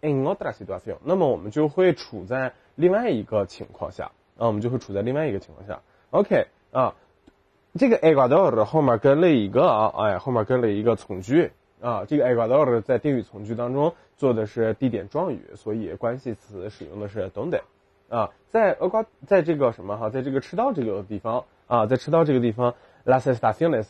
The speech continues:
季节同样是两个啊，también son dos，同样是两个，la seca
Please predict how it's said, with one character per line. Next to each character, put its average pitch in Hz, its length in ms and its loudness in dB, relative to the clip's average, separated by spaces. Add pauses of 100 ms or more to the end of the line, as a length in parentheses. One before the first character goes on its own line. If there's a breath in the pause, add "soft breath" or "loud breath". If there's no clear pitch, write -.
季 233 160 0
节 165 140 2
同 147 260 0
样 226 300 0
是 - 140 -2
两 127 300 2
个 135 240 2 (120)
啊， 131 220 0 (100)
también 120 440 4
son 117 220 -2
dos， 123 260 2
同 123 160 -2
样 165 160 2
是 147 60 -2
两 104 220 2
个， 104 160 2 (220 soft breath)
la 120 160 4
seca 180 480 2